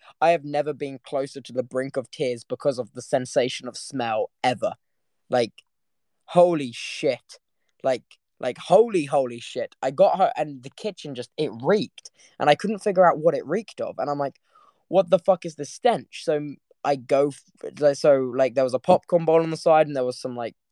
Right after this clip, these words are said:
takeout boxes, there was some Pizza Hut shirts, so I'm like, "Oh, okay, it's the grease from the pizza boxes." So then I, I bin all the pizza boxes, I take 'em out, and I'm like, "n-,"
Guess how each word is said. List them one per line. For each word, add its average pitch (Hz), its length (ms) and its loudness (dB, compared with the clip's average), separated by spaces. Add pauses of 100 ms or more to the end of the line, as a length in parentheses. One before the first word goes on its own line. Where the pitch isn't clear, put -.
(100)
takeout 151 400 0
boxes, 131 460 -4
there 113 140 -4
was 113 180 -8
some 117 180 -8
Pizza 139 240 -6
Hut 127 140 4
shirts, 127 240 2
so 147 80 2
I'm 139 60 -2
like, 139 140 -4
"Oh, 185 160 6 (300)
okay, 127 300 -4
it's 139 180 -8
the 165 120 -2
grease 139 280 2
from 131 120 -8
the 123 60 -8
pizza 135 280 -8
boxes." 104 380 -12
So 135 120 -4
then 123 200 -2 (400)
I, 123 240 -2 (120)
I 123 220 -2 (380)
bin 147 180 2
all 151 80 0
the 135 60 -2
pizza 143 300 -6
boxes, 151 500 -2
I 147 60 -4
take 135 240 -6
'em 135 80 -4
out, 143 140 2
and - 80 -4
I'm 135 80 -4
like, 127 140 -4
"n-," 139 140 -4